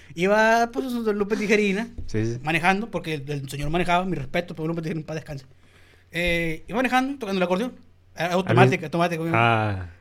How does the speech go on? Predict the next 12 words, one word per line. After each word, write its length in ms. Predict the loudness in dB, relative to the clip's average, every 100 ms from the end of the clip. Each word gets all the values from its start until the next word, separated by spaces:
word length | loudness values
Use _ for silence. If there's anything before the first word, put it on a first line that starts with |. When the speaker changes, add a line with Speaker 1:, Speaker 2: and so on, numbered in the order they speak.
| -16
Speaker 1:
Yo, 160 | -14
uh, 1040 | -12 -12 -12 -12 -10 -12 -10 -10 -10 -10 -10 -12 -14 -14
trena, 560 | -10 -6 -4 -6 -8 -12 -16
trena, 160 | -14 -14 -16
esta 140 | -14
tonita 180 | -10 -8
está 140 | -6
curada. 360 | -2 -2 -2 -8 -16 -20 -20 -16
Uh, 320 | -12 -10 -10
tren, 680 | -8 -8 -6 -6 -4 -4 -6 -6
tren, 340 | 0 0 0
tren. 400 | 0 0 -2 -4